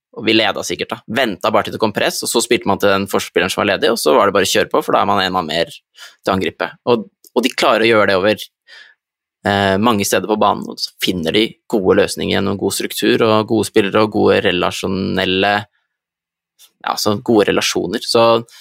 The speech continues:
det er det ene. Det andre, eh, er at nå må vi snart begynne å tenke litt på hva, litt sånn framover.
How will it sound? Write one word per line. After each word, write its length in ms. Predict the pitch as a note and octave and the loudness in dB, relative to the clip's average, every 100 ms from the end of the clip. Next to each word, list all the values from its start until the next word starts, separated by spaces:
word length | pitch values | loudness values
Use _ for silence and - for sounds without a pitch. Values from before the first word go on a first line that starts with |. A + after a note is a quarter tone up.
| - - - - _ - | -20 -20 -20 -20 _ -4
det 160 | A2 G2+ | 0 2
er 160 | C#3+ | 2
det 40 | - | 0
ene. 320 | A2 F2 C#3 | 0 0 0
Det 100 | E3 - - | -2 -4 -4
andre, 540 | E3+ A2+ G2 F2 D#3+ G3+ - - | -2 -2 -4 -4 -4 -4 -6 -10
eh, 180 | - A#2+ | -2 0
er 220 | G2 G#2+ | 2 0
at 80 | A#2+ | 0
nå 160 | A#2 B2 | 0 2
må 160 | C3+ | 2
vi 160 | A#2 G#2+ _ - | 2 0 _ -6
snart 400 | - G#2 G#2 _ | 0 0 0 _
begynne 320 | B2+ G2+ F#2+ | 0 0 0
å 60 | B2 | -4
tenke 240 | G#2+ A2+ | -4 -2
litt 160 | F#2+ _ | -4 _
på 160 | - G#2 G#2+ G#2 G#2+ _ _ _ _ _ _ _ _ _ | 0 2 4 2 0 _ _ _ _ _ _ _ _ _
hva, 280 | G2+ G#2 G#2+ G#2+ G#2+ G#2+ G#2+ G#2+ - - | -2 2 4 2 2 2 0 -4 -8 -6
litt 160 | A#2+ | -2
sånn 140 | B2 C3 | -2 -2
framover. 560 | - G2 F#2 G#2 - | 0 -2 0 0 0